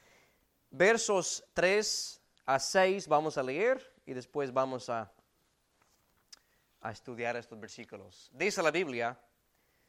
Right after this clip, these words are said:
"Digo pues, por la gracia que me es dada, a cada cual que está entre vosotros, que no tenga más alto concepto de sí que el que debe tener,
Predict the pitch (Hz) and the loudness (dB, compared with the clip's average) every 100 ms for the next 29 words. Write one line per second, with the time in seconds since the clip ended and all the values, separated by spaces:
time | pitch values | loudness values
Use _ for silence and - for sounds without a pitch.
0 | _ _ _ _ 127 180 233 254 220 175 | _ _ _ _ -4 -2 4 4 8 6
1 | 143 143 175 151 160 208 226 196 165 175 | 6 2 4 6 10 8 8 0 0 0
2 | 160 156 143 151 143 113 110 135 - - | 2 2 6 8 8 8 0 -4 -8 -2
3 | 135 - 180 220 214 185 180 175 175 170 | -2 2 4 4 2 8 10 10 8 -4
4 | - - 185 202 214 185 170 151 143 123 | -6 2 4 4 0 -2 -2 -2 0 -4
5 | 131 156 - - - _ _ _ _ - | -4 -6 -6 -12 -16 _ _ _ _ 2
6 | 190 180 214 254 254 226 220 190 180 190 | 2 4 8 8 8 4 6 4 4 4
7 | 202 - 170 196 196 202 - 180 160 - | 4 4 10 10 10 0 2 2 0 2
8 | 247 254 226 151 - 139 143 156 - 165 | 2 6 4 4 0 -4 -4 -4 0 2
9 | 156 151 143 151 147 147 135 156 135 104 | 2 0 4 4 4 0 -2 0 0 -4